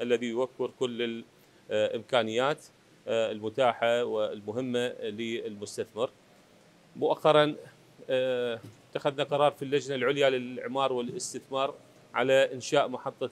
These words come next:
كهرباء ألفين ميجا واط في المدينة الصناعية حتى تغطي كل المصانع التي سوف تنشأ،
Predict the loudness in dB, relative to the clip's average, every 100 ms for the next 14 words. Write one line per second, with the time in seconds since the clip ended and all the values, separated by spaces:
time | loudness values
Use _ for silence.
0 | -4 -4 -2 0 0 -2 -4 -4 -4 -6
1 | 0 4 4 4 -4 -8 -4 -2 -4 -6
2 | -2 -2 -2 -2 -2 0 2 4 2 0
3 | -8 -20 -20 _ -2 -2 -4 0 0 0
4 | -2 -4 -6 -4 0 0 0 2 2 2
5 | 0 -2 -4 -4 -8 -6 -2 0 0 -2
6 | -2 -2